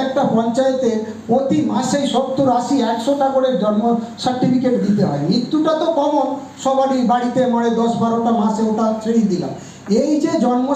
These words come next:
সার্টিফিকেটটার উপর যে একটা জোর, ট্রেস, এইটা কিন্তু আমাদের প্রশাসনিক লেভেলে আমাদের উপরতলা নেই। এটা আবার আমরা বলতেই পারি লাইন ডিপার্টমেন্ট আমাদের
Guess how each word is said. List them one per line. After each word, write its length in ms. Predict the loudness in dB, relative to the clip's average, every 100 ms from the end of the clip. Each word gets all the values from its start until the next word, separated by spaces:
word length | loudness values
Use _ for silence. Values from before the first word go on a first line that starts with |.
| -2
সার্টিফিকেটটার 800 | -2 0 0 0 -2 -2 -2 -2
উপর 240 | -2 -2 0
যে 80 | 0
একটা 260 | 0 0 0 0 2
জোর, 200 | 2 2 -2
ট্রেস, 260 | 0 2 0 -4 -10 -14 -2
এইটা 440 | 0 2 0 0 0 0
কিন্তু 280 | 0 0 0
আমাদের 320 | 0 0 0 0 0
প্রশাসনিক 680 | 0 0 0 0 0 0 -2 -6 -6
লেভেলে 480 | -2 0 2 0 0
আমাদের 380 | 0 0 -2 0 0
উপরতলা 480 | 0 -2 0 0 0 -2
নেই। 140 | -4 -8 -12 -18 -20 -4 0
এটা 160 | 0 0
আবার 260 | 0 0
আমরা 220 | 0 0 0 0
বলতেই 360 | 0 0 0 0
পারি 140 | 0 0
লাইন 440 | 0 -2 -2 0
ডিপার্টমেন্ট 580 | 0 0 0 0 0 0
আমাদের 340 | 0 0 0